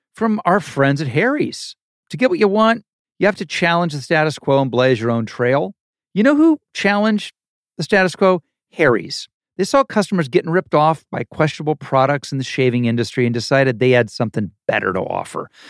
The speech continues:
So instead of charging the same old ridiculous prices,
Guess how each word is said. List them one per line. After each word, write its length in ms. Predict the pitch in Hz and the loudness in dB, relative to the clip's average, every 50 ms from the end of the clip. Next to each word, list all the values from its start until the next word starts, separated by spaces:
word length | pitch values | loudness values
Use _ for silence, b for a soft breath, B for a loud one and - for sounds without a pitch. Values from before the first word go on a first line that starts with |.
| B B B | B B B
So 240 | - - 160 143 - | -2 0 0 0 0
instead 340 | - 151 147 - - 233 226 | -2 -6 -4 -2 0 0 0
of 160 | 208 - _ | 0 -2 _
charging 760 | - - - - - 180 175 185 175 147 165 180 180 175 156 | -12 -10 -8 -4 0 2 2 2 2 0 0 -2 0 0 -2
the 80 | 139 123 | -2 -4
same 500 | - - - 160 151 151 156 160 160 - | -6 -4 -2 0 2 2 2 0 0 0
old 280 | - 131 131 139 135 123 | 2 4 4 4 4 4
ridiculous 480 | 127 117 127 - - 123 117 104 - - | 2 2 2 2 2 2 2 0 0 -4
prices, 500 | - - 113 110 107 - - 117 - | -6 -4 -2 -2 -2 -2 -4 -6 -6